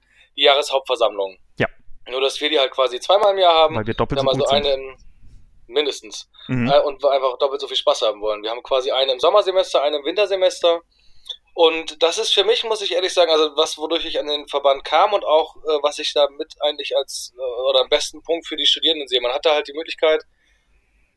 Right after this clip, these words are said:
Speaker 1: äh, vom Standort her rotiert die immer. Also wir haben ja quasi fünf Hauptmitglieder, halt die fünf Fakultäten in Deutschland, also halt Berlin, Gießen, München, Hannover, Leipzig.
Speaker 2: Jo.
Speaker 1: Und dann noch dazu im Prinzip ja aus dem Dachraum halt noch, äh, Bern, Wien und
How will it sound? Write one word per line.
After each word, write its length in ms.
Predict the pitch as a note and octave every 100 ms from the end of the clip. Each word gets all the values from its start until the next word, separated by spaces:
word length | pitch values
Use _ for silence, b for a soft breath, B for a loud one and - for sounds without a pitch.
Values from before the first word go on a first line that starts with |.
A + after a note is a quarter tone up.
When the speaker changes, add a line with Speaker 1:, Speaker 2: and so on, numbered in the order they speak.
| -
Speaker 1:
äh, 260 | D#3 C#3+ D3
vom 160 | D3
Standort 380 | D3+ F3+ G3 G3+
her 80 | F#3
rotiert 340 | E3+ - G#3
die 80 | E3
immer. 200 | B2 A#2
Also 220 | A#2 B2 B2
wir 80 |
haben 100 | C#3+
ja 80 | D3+
quasi 300 | - C#3+ C3+
fünf 340 | - F3 F#3+ -
Hauptmitglieder, 960 | E3+ - G#3+ G#3+ G3+ G#3 G#3+ G#3 G3+
halt 240 | D3+ D#3 D#3
die 60 |
fünf 240 | - E3 D#3
Fakultäten 420 | D3+ D3 D3+ C3+
in 60 |
Deutschland, 340 | C3+ G3 G3 D#3
also 140 | C3
halt 140 | B2+ -
Berlin, 320 | B2 D3+ D3+
Gießen, 420 | C3+ C3+ C#3 C3
München, 400 | B2 C3+ - B2+
Hannover, 560 | A#2 A#2+ B2 A#2+ A2+ A2+
Leipzig. 460 | D3 G3+ A3 - -
Speaker 2:
Jo. 140 | A#2+ - B B B -
Speaker 1:
Und 240 | - D#3
dann 140 | D3+ D3
noch 120 | C#3
dazu 380 | D#3 D3+ - D#3+
im 80 | D3+
Prinzip 280 | D#3 D#3 D3
ja 60 |
aus 140 | C#3+ -
dem 100 | G3
Dachraum 400 | F#3 F#3 F3+ D3+
halt 160 | C#3+
noch, 180 | C3+ C3 - C#3+
äh, 220 | C#3+ C#3+ - _ _ -
Bern, 460 | F#3 F3 E3+ D#3+
Wien 420 | E3 E3+ E3 E3
und 480 | D#3 D3 C#3 C3 -